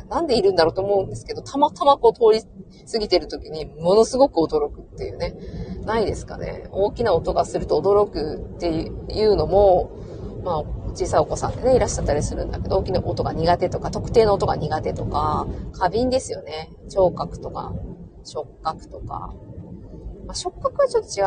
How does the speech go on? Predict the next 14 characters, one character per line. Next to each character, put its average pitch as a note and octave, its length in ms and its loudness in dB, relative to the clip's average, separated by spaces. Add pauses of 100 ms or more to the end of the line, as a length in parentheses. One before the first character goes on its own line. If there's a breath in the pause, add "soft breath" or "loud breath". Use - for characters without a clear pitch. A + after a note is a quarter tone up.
う - 40 -4
か - 140 -10
な、 A#3 160 -4
モ G3 160 4
ロ D3+ 140 4
は。 C#3 200 0 (840)
今 D#3+ 160 2
日 - 40 -8
の - 60 -14
話 - 340 -10
で - 120 -16
い - 40 -18
く - 140 -20
と。 - 100 -20